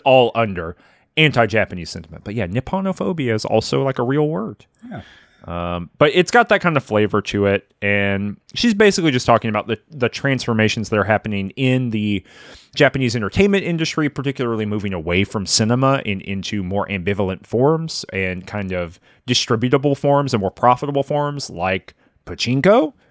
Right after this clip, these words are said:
Speaker 2: Mm-hmm.
Speaker 1: which did happen, and arcades, which did happen, you know, kind
Speaker 2: Mm-hmm.
Speaker 1: of distributing the domestic cultural dollars in different ways. And that's true. That did work out. So, like, I think that, um,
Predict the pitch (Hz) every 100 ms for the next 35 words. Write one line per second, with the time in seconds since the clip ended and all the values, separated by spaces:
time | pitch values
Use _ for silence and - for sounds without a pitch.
0 | - 101 92 104 123 113 110 107 104 127
1 | 131 127 123 202 247 302 - 139 135 120
2 | - 110 135 202 - 117 120 98 95 95
3 | 104 104 - 170 190 104 90 90 107 90
4 | 110 117 - 139 131 131 123 117 110 113
5 | 117 110 107 92 110 107 110 113 - 113
6 | - - 113 - 110 98 92 95 92 87
7 | 98 95 92 - - 135 120 113 - _
8 | - - 202 247 - 320 117 143 151 170
9 | 156 127 - - 143 131 - - - 160
10 | 233 220 147 - _ - 123 110 104 104